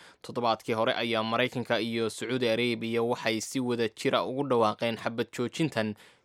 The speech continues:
taas halkaas oo isbahaysiga Sacuudiga hogaamiyo ay weerar ku hayaan Xuutiyiinta dalka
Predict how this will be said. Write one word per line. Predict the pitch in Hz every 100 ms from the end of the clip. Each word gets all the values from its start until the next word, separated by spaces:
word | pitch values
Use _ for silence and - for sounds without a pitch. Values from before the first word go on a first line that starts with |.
| _ _ _
taas | 131 147 165 - - -
halkaas | 165 - 127 -
oo | 127
isbahaysiga | 113 120 120 139 123 117
Sacuudiga | - 127 143 123
hogaamiyo | 113 117 120 117 139 -
ay | 113 110
weerar | 123 135 113
ku | -
hayaan | 110 113 110 107
Xuutiyiinta | 120 110 - 113 107 110
dalka | 107 107 104 113